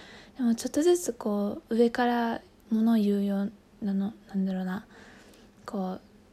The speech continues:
おね、なんか上から物を言うのをやめようとか、何か言う前に一回自分の中で、これは本当に今この場で発していい言葉なのかなとか、考えて発するようにとか、な-、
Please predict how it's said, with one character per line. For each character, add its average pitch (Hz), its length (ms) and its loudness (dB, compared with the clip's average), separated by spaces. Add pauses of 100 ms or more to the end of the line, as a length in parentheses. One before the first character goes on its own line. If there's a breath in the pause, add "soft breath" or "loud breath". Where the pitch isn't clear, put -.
(800)
お 208 100 0
ね、 220 200 2
な 202 120 2
ん 196 40 0
か - 140 -8
上 233 200 2
か 262 160 0
ら 240 320 0 (300)
物 226 280 4
を 233 40 4
言 196 320 4
う - 20 0
の 185 360 2
を 208 100 -6 (460 soft breath)
や 208 140 -2
め 202 140 6
よ 202 160 8
う 202 60 6
と - 200 -10
か、 285 400 4 (560 loud breath)
何 220 240 4
か 214 140 -2
言 220 220 4
う - 20 6
前 294 260 2
に 302 220 4
一 214 180 -4 (100)
回 359 140 2
自 240 180 0
分 220 100 2
の 220 60 2
中 226 340 0
で、 214 440 0
こ - 140 -4
れ 247 100 6
は 240 80 2
本 233 180 2
当 247 60 0
に 247 80 2
今 233 140 4
こ 220 180 -4
の 226 100 4
場 233 100 2
で 233 80 2
発 226 200 -4
し - 40 -6
て 262 120 -2
い 262 40 2
い 254 40 -2
言 214 240 -2
葉 208 60 -2
な 202 140 2
の 208 80 0
か 202 140 -4
な 196 140 0
と 202 100 -8
か、 - 160 -8 (440 loud breath)
考 277 320 0
え 254 80 -2
て 220 100 -8
発 196 200 -6
す 220 100 -4
る 220 80 -6
よ 208 60 -2
う 202 40 -2
に 202 140 -2
と - 120 -12
か、 240 260 -2 (640 loud breath)
な-、 226 240 2